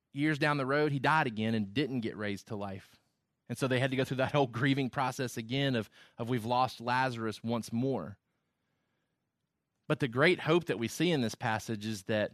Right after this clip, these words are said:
whether he chooses to heal temporarily or chooses not to, whether he chooses to extend physical life temporarily or chooses not to, what is assured for us down the road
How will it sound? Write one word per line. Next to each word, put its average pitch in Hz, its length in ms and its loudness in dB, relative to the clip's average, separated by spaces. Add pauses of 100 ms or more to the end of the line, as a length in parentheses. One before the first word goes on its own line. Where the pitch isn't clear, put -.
(140)
whether 156 220 2
he 120 120 0
chooses 180 380 0
to 156 100 -4
heal 175 580 0
temporarily 170 720 2
or 123 180 -4
chooses 127 460 -4
not 120 500 2
to, 98 300 -6 (320)
whether 139 180 0
he 131 80 0
chooses 175 520 0
to 143 220 0
extend 165 760 2
physical 180 580 0
life 170 320 0
temporarily 165 680 0
or 123 80 -2
chooses 135 420 -2
not 135 380 2
to, 110 260 -4 (400)
what 143 240 2
is 190 240 8
assured 123 420 0
for 117 220 -2
us 113 220 0
down 120 320 -2
the 107 80 -4
road 107 340 -2